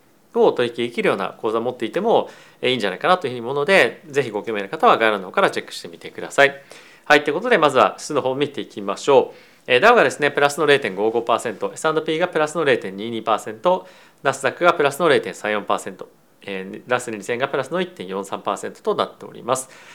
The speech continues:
で、金利なんですけれども、えー、今日は、まあ、十七ベース、これ下落ってなってますが、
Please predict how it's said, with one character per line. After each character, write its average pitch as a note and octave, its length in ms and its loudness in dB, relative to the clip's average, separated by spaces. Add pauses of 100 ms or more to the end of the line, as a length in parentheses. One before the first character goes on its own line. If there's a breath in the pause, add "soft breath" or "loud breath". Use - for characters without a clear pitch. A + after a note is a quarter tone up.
(160 loud breath)
で、 - 80 -6
金 G3 220 -2
利 G#3+ 100 2
な A3+ 120 6
ん G#3 60 -2
で D3+ 60 0
す - 100 -6
け B2+ 80 -2
れ A2+ 60 -2
ど A#2+ 80 0
も、 C#3+ 340 2 (340 soft breath)
え C3+ 140 4
ー、 C3 100 -2
今 C4+ 120 2
日 A3 60 6
は、 A2+ 200 8
ま A#2 100 2
あ、 - 20 2
十 D#3 220 -2
七 G3 200 2
ベ G3+ 100 2
ー F3+ 40 0
ス、 - 120 -12
こ A2 80 -4
れ G2+ 60 -4
下 G#2+ 120 0
落 A#2 220 0
っ - 20 -4
て A#2+ 160 -8
な A#2+ 120 0
っ - 80 -16
て G#2+ 80 -4
ま F#2 100 -4
す - 140 -10
が、 A2+ 340 2